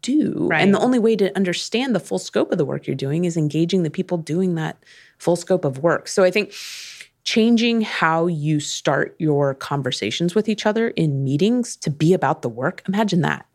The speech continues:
Speaker 2: Yeah.
Speaker 1: Like, if we're gonna have a staff meeting that devolves into a bitch session, that's
Speaker 2: Right.
Speaker 1: fine. But what if it started with all of us connected? It's that lean in we're asking donors to do in the
Speaker 2: Yeah.
Speaker 1: room. What if we all got galvanized at the top and we're like, "Oh, we're awesome. We're doing cool things." That's a great way to start regardless.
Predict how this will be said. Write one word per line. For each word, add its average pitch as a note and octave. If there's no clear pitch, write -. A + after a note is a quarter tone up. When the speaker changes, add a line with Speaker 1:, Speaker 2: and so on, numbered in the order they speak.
Speaker 2:
Yeah. D3+
Speaker 1:
Like, G3+
if G#3
we're A3
gonna A#3+
have E3+
a F3
staff D#3+
meeting B2+
that E3
devolves D#3
into D#3
a A#2+
bitch E3
session, -
that's F3+
Speaker 2:
Right. E3+
Speaker 1:
fine. A3
But F3+
what A3
if B3+
it G#3
started F#3+
with D3+
all D3+
of F3
us E3+
connected? -
It's -
that E3+
lean F3+
in D3
we're D3
asking D3
donors E3
to B2+
do C#3+
in C3+
the C#3
Speaker 2:
Yeah. D3
Speaker 1:
room. D#3
What A#3+
if D4+
we G#3
all E3+
got E3+
galvanized D#3+
at C#3+
the C3
top F#3
and C#3+
we're C3+
like, C3+
"Oh, E3+
we're F3
awesome. -
We're D#3
doing F3+
cool D#3+
things." -
That's D4
a C4+
great G3
way G3+
to F#3+
start -
regardless. F3+